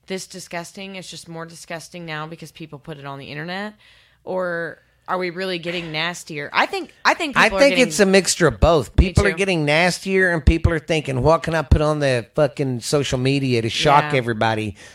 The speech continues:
Speaker 2: so I can get more hits and likes?"
Speaker 1: Yeah.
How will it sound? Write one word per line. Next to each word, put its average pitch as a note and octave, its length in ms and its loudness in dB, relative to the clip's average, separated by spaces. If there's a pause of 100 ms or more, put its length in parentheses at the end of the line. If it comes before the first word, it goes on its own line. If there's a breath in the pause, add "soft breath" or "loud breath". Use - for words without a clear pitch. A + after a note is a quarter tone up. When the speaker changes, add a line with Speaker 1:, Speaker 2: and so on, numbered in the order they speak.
Speaker 2:
so C3 240 2
I C3 160 6
can C3+ 200 -4
get C3 180 0
more B2 240 2
hits C3 340 -2
and A2+ 160 -2
likes?" A#2 540 -8 (100)
Speaker 1:
Yeah. F2 380 -14